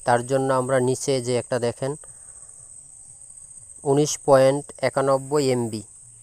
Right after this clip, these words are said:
এই যে উনিশ পয়েন্ট একানব্বই এমবি আছে, এখানে আমরা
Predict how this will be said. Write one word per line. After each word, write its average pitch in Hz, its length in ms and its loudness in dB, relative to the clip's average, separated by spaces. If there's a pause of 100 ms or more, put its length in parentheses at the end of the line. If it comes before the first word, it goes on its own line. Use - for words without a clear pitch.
(880)
এই 131 160 -6
যে 135 180 -4
উনিশ 135 540 -6
পয়েন্ট 147 380 -2
একানব্বই 139 560 -4
এমবি 135 280 -2
আছে, 131 380 -6 (920)
এখানে 139 380 -2
আমরা 131 340 0